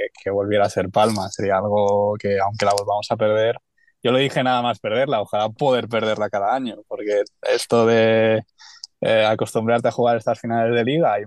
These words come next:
más luego el premio adicional de, de jugar Champions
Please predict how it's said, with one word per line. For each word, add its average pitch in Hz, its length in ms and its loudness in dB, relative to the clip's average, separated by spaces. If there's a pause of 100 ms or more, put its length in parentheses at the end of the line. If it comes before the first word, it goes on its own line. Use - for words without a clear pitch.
más 110 240 -4
luego 120 320 2
el 113 100 -2
premio 120 840 0
adicional 120 680 0
de, 117 720 2
de 117 120 -4
jugar 117 280 -2
Champions 131 640 -2